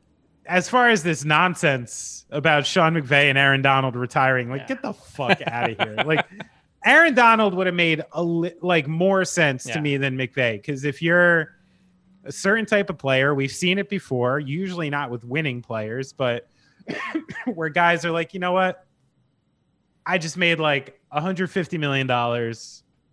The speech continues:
Speaker 1: I'm twenty-eight years old. I don't want, like, to break my brain and my body. I don't wanna limp around for the rest of my life. Fuck it. I'm out." It's happened before.
Speaker 2: Hmm.
Speaker 1: Robert Smith, Calvin Johnson, like,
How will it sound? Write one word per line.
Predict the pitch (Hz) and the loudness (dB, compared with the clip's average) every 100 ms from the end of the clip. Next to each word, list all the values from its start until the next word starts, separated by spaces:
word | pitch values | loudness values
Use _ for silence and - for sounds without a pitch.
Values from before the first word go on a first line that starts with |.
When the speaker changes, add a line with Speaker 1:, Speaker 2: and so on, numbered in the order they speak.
| _ _ _ _ _ - | _ _ _ _ _ -10
Speaker 1:
I'm | 147 | -10
twenty-eight | 135 175 160 147 139 | -6 -2 2 2 2
years | 127 120 117 | 0 -2 -2
old. | 117 110 110 104 _ _ _ _ _ _ _ - | -2 -2 -4 -8 _ _ _ _ _ _ _ -4
I | 131 | 2
don't | 135 156 147 | 4 2 2
want, | 147 143 135 113 | 0 0 0 0
like, | 139 131 123 - | 0 0 -2 -8
to | |
break | 151 151 139 135 | -4 2 2 2
my | 135 | -2
brain | 120 120 131 131 131 127 | -2 -2 0 0 0 -2
and | |
my | 123 | -4
body. | 117 131 123 123 123 | -2 2 2 2 -2
I | |
don't | 135 | -2
wanna | 135 123 | -4 -2
limp | 131 127 | -2 -2
around | 123 123 120 | -2 -2 -2
for | - | -4
the | 127 | -4
rest | 127 | -4
of | - | -4
my | 139 | -2
life. | 139 143 | -2 -4
Fuck | - 214 | -2 -2
it. | - - | -4 -8
I'm | 147 | -2
out." | 202 98 - _ _ - | -2 -2 -10 _ _ -14
It's | 220 - | -10 -2
happened | 160 151 147 | 2 2 0
before. | 139 - 139 165 | -4 -4 0 0
Speaker 2:
Hmm. | 156 | 2
Speaker 1:
Robert | 143 135 123 | 2 2 -2
Smith, | - 151 156 151 - | -4 0 2 0 -4
Calvin | 135 127 117 | -8 -6 -6
Johnson, | 135 143 151 - 151 | -6 -4 -4 -8 -10
like, | 143 127 120 | -6 -6 -6